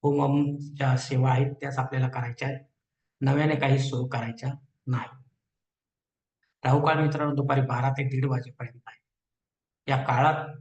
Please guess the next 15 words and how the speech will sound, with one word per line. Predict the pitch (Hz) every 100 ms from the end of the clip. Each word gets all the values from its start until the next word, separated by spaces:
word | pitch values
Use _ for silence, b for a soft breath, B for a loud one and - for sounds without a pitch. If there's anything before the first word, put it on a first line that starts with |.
| -
जर | - 151 175 - - - _ _ _ _ _ _ _
आपल्याला | 123 131 123 123 117 - _ _ _ _ _ _ _ _ _ _ -
आपली | 127 139
महत्त्वाची | 127 120 - 143 156
कामे | 127 127 127
करायची | 127 123 131
असतील, | 131 - 151 _
ती | -
शक्यतो | - _ - 127 139
टाळा. | - - - _ _ _ _ _ _ _ _ _
ती | 143 131
इतर | 156
वेळेत | 156 156 -
करा, | 147 139
जेणेकरून | 127 131 135 131 131 117